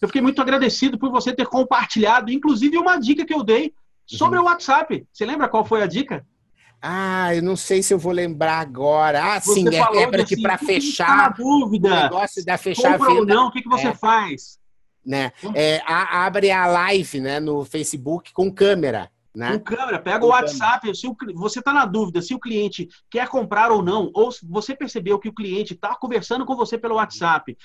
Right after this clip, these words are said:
Speaker 1: e você tá na dúvida se ele vai ou não comprar, chama ele pra uma mensagem em vídeo. O olho no olho, muitas vezes, fala muito mais do que o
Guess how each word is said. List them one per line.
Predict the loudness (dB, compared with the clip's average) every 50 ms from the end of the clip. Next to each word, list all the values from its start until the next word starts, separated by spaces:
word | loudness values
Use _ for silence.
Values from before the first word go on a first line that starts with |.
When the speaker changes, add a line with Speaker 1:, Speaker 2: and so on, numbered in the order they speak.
| -20 _ -16
Speaker 1:
e | -10
você | -10 -8 -6 -6 -8 -8
tá | -6 -6 -2
na | 0 0 0
dúvida | 0 -2 -2 -2 -4 -6
se | -6 -6
ele | -8 -8 -8
vai | -2 2 2 4 4 4
ou | 2 2
não | 2 0 -2 -2
comprar, | -2 -4 -2 0 2 2 2 2 0 _ _ _ _ _
chama | -14 -12 -6 -2 0 2 2 2 2
ele | 0 0 -2 -2
pra | -4 -4 -2
uma | 0 0
mensagem | 0 0 -2 -2 -2 -2 0 0 0 0
em | 2 4 4 2
vídeo. | 2 0 -4 -2 -2 0 -2 -2 -4 -4 -6 -6 _ _ _ -8
O | -4 -2 0
olho | 2 2 2 2 2
no | 2 2
olho, | 4 4 4 2 2
muitas | -2 -2 -4 -2 -4 -6 -6 -4
vezes, | -2 -2 0 0 -2 -6 -14 -16 _ -20 _ _ -2
fala | 0 2 2 2 2
muito | 0 0 2 2 2 2 0 -2 -2
mais | -2 -2 -2 -4
do | -6 -6
que | -6 -8
o | -8